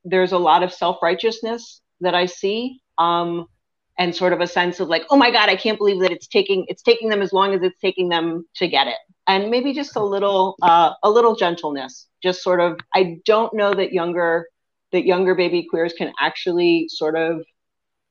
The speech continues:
understand how profoundly things have shifted, especially when it comes to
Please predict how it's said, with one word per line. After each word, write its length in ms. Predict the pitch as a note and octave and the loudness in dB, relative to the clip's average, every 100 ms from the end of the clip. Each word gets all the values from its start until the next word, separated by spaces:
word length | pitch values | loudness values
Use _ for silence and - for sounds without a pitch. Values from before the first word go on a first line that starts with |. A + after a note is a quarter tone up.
| _ _ _ | _ _ _
understand 680 | F3 F3 E3+ - F3 E3+ D#3+ | 0 0 -2 -2 -4 -2 -4
how 760 | D3 - E3 E3 E3+ E3+ E3 - _ _ - | -6 0 4 4 4 2 -2 -6 _ _ -6
profoundly 640 | F3+ - D#3+ E3+ F3 F3+ | -6 -2 0 0 0 0
things 300 | F3+ E3+ E3 | 0 -6 -4
have 140 | F3 - | -6 -6
shifted, 460 | D3 D3 - D#3 - | -6 -6 -4 -4 -6
especially 640 | - - _ G3+ - F#3 | -16 -20 _ -2 0 0
when 140 | F3 E3+ | 0 -2
it 140 | - | -4
comes 340 | D#3+ D#3+ D#3+ | -4 -4 -6
to 540 | - E3+ E3 E3 D#3+ | -6 -2 0 0 -2